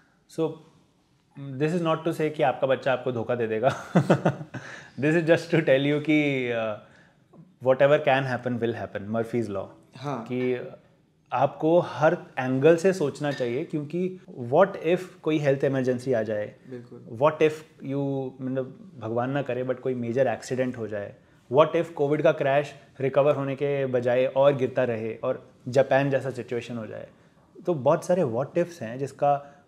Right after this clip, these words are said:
Speaker 1: काफ़ी what ifs का हम, you know, क-, टेक केयर कर सकते हैं कि अच्छा, in-, invest accordingly, invest या डाइवर्सिफाई कर लेते हैं, ऐसा रिस्क है तो, या, अ, कोई फैमिली में डिस्प्यूट है, अ, वो डिस्प्यूट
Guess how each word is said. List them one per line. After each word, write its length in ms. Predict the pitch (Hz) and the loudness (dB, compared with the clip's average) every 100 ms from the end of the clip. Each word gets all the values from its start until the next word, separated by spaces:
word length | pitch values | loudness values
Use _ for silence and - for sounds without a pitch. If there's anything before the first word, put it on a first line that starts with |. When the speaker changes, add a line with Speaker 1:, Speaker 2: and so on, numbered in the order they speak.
| _ | _
Speaker 1:
काफ़ी 300 | 143 143 180 | 2 4 2
what 240 | 143 143 143 | 4 4 4
ifs 120 | 151 | -2
का 140 | - 156 | -2 -2
हम, 320 | 156 156 139 | -2 -4 -8
you 260 | - 123 | -10 -4
know, 180 | 123 165 143 - | -2 -2 -6 -12
क-, 240 | - 131 - | -10 -6 -2
टेक 200 | 147 - | 0 2
केयर 180 | 160 165 | 2 2
कर 80 | 143 | 0
सकते 340 | - - 107 | -2 -12 -14
हैं 80 | - - _ _ - | -18 -20 _ _ -12
कि 100 | 131 | -10
अच्छा, 580 | - - - 120 - - | -10 -12 -6 -6 -8 -14
in-, 280 | 143 123 131 | -14 -10 -6
invest 340 | 131 131 147 | -2 0 0
accordingly, 840 | - 127 135 135 147 127 117 117 123 | -2 2 4 4 2 -2 -4 -6 -4
invest 540 | 123 139 - - 139 | -2 -2 -4 -18 -6
या 140 | 127 | -2
डाइवर्सिफाई 600 | 117 127 139 151 160 156 143 | 0 2 4 2 2 0 2
कर 120 | 131 | 2
लेते 220 | 123 127 | 0 -2
हैं, 80 | 123 | -2
ऐसा 140 | 123 | 0
रिस्क 180 | 127 123 | 0 -2
है 120 | 117 | -8
तो, 280 | 107 110 - - - _ | -8 -10 -12 -18 -20 _
या, 180 | 120 123 123 120 113 - - - - 131 127 - - - 135 - - 135 | 0 2 2 2 -2 -6 -12 -20 -20 -20 -20 -20 -20 -16 -16 -16 -14 -6
अ, 380 | 123 113 120 - - - | -4 -4 -8 -20 -20 -8
कोई 140 | 135 | -6
फैमिली 360 | 123 123 131 143 | -2 0 0 2
में 160 | 151 | 2
डिस्प्यूट 400 | 131 - 151 151 | 2 2 2 2
है, 260 | 135 110 - - - - | 0 -6 -6 -20 -20 -8
अ, 140 | 127 | -2
वो 140 | 131 147 | 0 0
डिस्प्यूट 580 | 143 135 - 156 165 | 0 -2 0 0 0